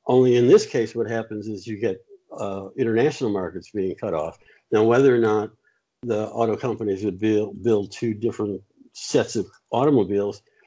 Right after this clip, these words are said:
is a question, but my guess is that they wouldn't. And it's one of the reasons that they're pushing back, um, on the White House, uh, over the freezing of efficiency standards and the electric vehicles, because they understand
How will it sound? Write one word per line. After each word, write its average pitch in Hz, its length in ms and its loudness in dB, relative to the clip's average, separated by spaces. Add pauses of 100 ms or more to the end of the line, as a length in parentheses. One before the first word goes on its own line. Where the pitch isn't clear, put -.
(200)
is 117 180 -2
a 113 60 -4
question, 151 440 -2
but 104 300 -4
my 147 220 2
guess 143 260 2
is 110 160 -4
that 104 140 -6
they 107 140 0
wouldn't. 104 460 0
And 104 160 -6
it's - 140 -6
one 127 160 2
of 131 80 4
the 120 80 0
reasons 113 440 0
that 107 140 -4
they're 120 160 2
pushing 127 400 -2
back, 98 360 -4 (400)
um, 95 500 -2 (500)
on 101 440 0 (280)
the 107 100 -4
White 143 220 2
House, 90 400 -6
uh, 101 220 -4
over 107 280 -4
the 98 80 -4
freezing 110 480 -2
of 95 120 -2
efficiency 107 520 -4
standards 92 540 -4 (260)
and 143 200 6
the 139 60 6
electric 101 420 -2
vehicles, 113 500 -4
because 95 320 -12
they 117 180 2
understand 123 640 -2